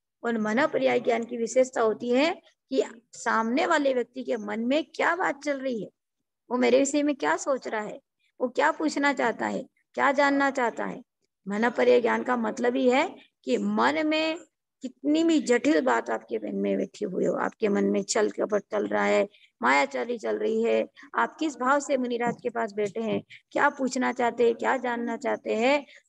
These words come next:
तो सब मनापर्य ज्ञानी मुनिराज जान लेते हैं। मनुष्य के पास में मनापर्य ज्ञान नहीं हो सकता, मनापर्य ज्ञान मुनियों के पास ही होगा।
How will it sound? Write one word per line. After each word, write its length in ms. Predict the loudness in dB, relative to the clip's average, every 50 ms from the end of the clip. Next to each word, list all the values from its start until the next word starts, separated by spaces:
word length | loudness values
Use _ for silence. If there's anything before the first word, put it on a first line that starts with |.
| _ -6
तो 120 | -6 -4
सब 300 | -2 0 0 0 0 0
मनापर्य 480 | -2 -4 -4 -4 -4 -4 -2 -2 -2 -2
ज्ञानी 300 | -2 -4 -6 -4 -4 -4
मुनिराज 600 | -4 -2 -2 0 2 2 4 4 2 0 -4 -10 _ _ _ _ -12
जान 300 | -8 -6 -4 -2 0 0
लेते 320 | 0 -2 -2 -4 -4 -4 -2
हैं। 240 | 0 0 -2 -2 -4 _ -18 -20 -20 _ -4
मनुष्य 420 | -2 2 4 4 2 2 2 2 2
के 100 | 2 2
पास 280 | 2 2 0 0 0 -2
में 80 | -4
मनापर्य 420 | -2 -2 -4 -4 -4 -4 -2 -2 -2
ज्ञान 200 | -2 -2 -2 -2
नहीं 160 | -2 -2 -2
हो 120 | -2 -2
सकता, 400 | -4 -8 -12 -12 _ -12 -12 -12 -14 _ _ _ _ _ _ _ _ _ _ -20 -20 _ _ -2 0
मनापर्य 420 | 2 2 2 2 4 4 4 4
ज्ञान 180 | 4 4 2 2
मुनियों 300 | 2 0 0 0 -2 -2
के 120 | -2 -2 -2
पास 320 | 0 -2 -2 -2 -2 -2
ही 80 | -2 -2
होगा। 380 | 0 0 -2 -2 -2 -6 -6